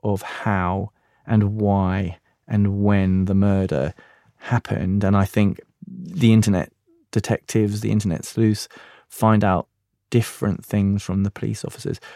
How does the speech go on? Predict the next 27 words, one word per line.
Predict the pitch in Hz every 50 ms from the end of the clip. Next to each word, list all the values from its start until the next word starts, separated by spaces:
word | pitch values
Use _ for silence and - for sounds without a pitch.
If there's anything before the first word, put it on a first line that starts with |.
| - _
But | - -
you're | 117 110 107
right, | 110 120 127 120 98 -
it | - - -
is | 131 117 101
an | 107 107
extraordinary | 101 - - - - - - - 117 117 120 123 123 123 123 110 110 101 98 95 85 76 78 85 92 117 - _ _ _ _ _ _ _ _ _
juxtaposition | - 110 - - - - - - - - 104 - - 107 - - 62 82
because | - 107 101 - - 110 101 -
the | - 107
skills | 98 - - - - 123 120 117 113 110 104 101 101 101 98 - - - _ _ _ _ _ -
are | 107 107
very, | 104 107 101 98 98
very | 101 90 92 98 101
different. | - - 107 - - - - - - - - - - _ - - - - - - - _ _ _ -
And | 110 113 110
I | 113 117
think | - - 147 123 -
that | 123 120 -
was | 127 117
one | 120 127 123 123 117
thing | - 113 113
that | 110 -
we | 120 120 120
always | - 131 131 127 123 120 120 113 107
wanted | 117 113 113 107 - 113 107 - -
to | - - 113 107 107 107 107 107 104 107